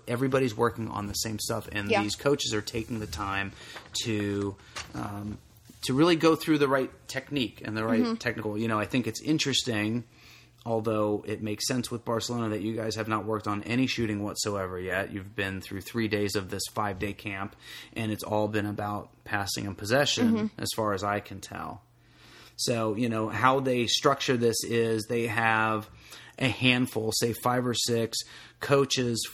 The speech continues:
Speaker 1: from Barcelona who are either current academy players, um, or players that are phasing out of the academy and have aspirations of being a coach. So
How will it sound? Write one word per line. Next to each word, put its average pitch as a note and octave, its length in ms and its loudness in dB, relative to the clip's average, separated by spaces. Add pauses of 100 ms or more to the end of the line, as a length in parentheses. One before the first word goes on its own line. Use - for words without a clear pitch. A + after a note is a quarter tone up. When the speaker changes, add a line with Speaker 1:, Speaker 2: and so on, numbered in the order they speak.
Speaker 1:
from D#3 360 6
Barcelona B2 880 4 (300)
who B2 160 6
are A2+ 100 6
either A2+ 640 2 (260)
current D3 420 4
academy C#3 500 2
players, B2+ 720 2 (420)
um, A2 640 -2
or A2+ 500 2 (580)
players A#2+ 560 2
that A2+ 480 2 (140)
are A2+ 180 0
phasing A2+ 460 0
out A#2 240 2
of A#2 80 0
the A2+ 140 2
academy G#2+ 600 0
and G#2+ 100 -4
have G2+ 200 -4
aspirations G#2 720 -2
of G2 140 -8
being G#2 220 -2
a G2+ 40 -8
coach. - 400 -4
So G2+ 280 0